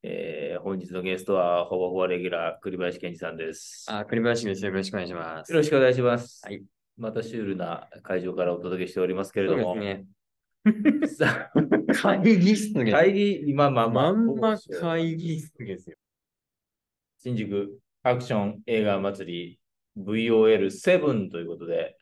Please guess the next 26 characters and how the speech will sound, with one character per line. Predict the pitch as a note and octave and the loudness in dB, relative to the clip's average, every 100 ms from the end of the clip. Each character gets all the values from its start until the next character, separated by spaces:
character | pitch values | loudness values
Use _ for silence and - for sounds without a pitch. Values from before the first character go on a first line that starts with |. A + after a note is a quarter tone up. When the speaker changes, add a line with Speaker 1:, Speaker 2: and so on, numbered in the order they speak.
| - - - - | -20 -20 -14 0
Speaker 2:
ボ | C#3 | 4
リ | D3+ | 6
ュ | |
ー | C#3+ | 6
ム | C3 | 4
セ | B2+ | 2
ブ | A2 G2 | 0 -2
ン。 | F2 G2+ | -4 -4
Speaker 1:
ボ | A#2+ | -2
リ | |
ュ | |
ー | B2+ | -2
ム | |
セ | B2 A#2 | 0 -2
ブ | F#2+ | -2
ン。 | F2 - | -8 -12
Speaker 2:
え | G#2 G#2 G2+ | -10 -8 -10
ー、 | - | -12
カ | - - | -2 4
オ | G3 G#3+ | 6 6
ス | G#3+ G3+ | 4 2
ア | F3+ | 2
ク | F#3 F#3+ | 0 -6
シ | - D#3 | 0 2
ョ | |
ン | C3 A2+ | 2 -2